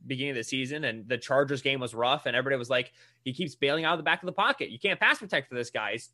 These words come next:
twelve yards back. Joey Bosa's just sprinting to the back of the pocket every single time, so he knows Mahomes is gonna bail out of the back." Quarterbacks have tendencies. Quarterbacks have proclivities. They're people playing a very <laughs> difficult game at a very high level,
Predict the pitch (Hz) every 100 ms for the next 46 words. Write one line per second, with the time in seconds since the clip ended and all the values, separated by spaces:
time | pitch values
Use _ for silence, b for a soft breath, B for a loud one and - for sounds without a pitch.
0 | _ _ - - 185 220 226 226 147 220
1 | 254 - 175 185 220 240 190 185 185 -
2 | - 254 240 143 117 139 147 196 202 208
3 | 220 160 147 208 202 226 233 - 135 175
4 | 175 196 185 170 135 156 165 165 151 196
5 | 135 - b b b - 240 269 - 185
6 | 196 208 139 - - - 151 190 196 190
7 | 180 185 185 196 156 57 - 143 180 -
8 | _ _ _ _ - 196 196 220 208 175
9 | 170 120 127 185 185 151 165 160 135 139
10 | 151 131 147 147 143 127 147 117